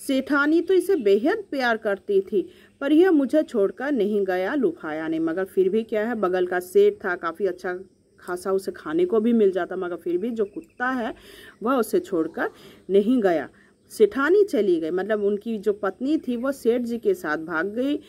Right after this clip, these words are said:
ठीक है, वहाँ पर अच्छा रहेगी इसीलिए, अच्छा भोजन भी मिलेगा, धनी व्यक्ति था इसीलिए वह भाग गई, मगर कुत्ता जो है फिर भी वह नहीं भागा।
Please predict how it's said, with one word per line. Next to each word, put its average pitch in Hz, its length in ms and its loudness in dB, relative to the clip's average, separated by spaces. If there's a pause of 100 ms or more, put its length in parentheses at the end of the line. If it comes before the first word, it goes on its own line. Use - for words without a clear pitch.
(380)
ठीक 220 220 -2
है, 285 120 2
वहाँ 190 240 0
पर 196 140 -2
अच्छा 185 400 -2
रहेगी 180 440 0
इसीलिए, 247 480 -4
अच्छा 196 300 -6
भोजन 180 420 -2
भी 240 120 -2
मिलेगा, 233 480 -2
धनी 185 340 -2
व्यक्ति 220 400 -4
था 220 120 -4
इसीलिए 180 300 0
वह 175 160 -2
भाग 165 300 -6
गई, 285 200 -2
मगर 180 300 -2
कुत्ता - 480 -4
जो 202 180 -2
है 165 140 -8
फिर 156 220 -10
भी 202 140 0
वह 170 240 -4
नहीं 160 280 -4
भागा। 151 400 -10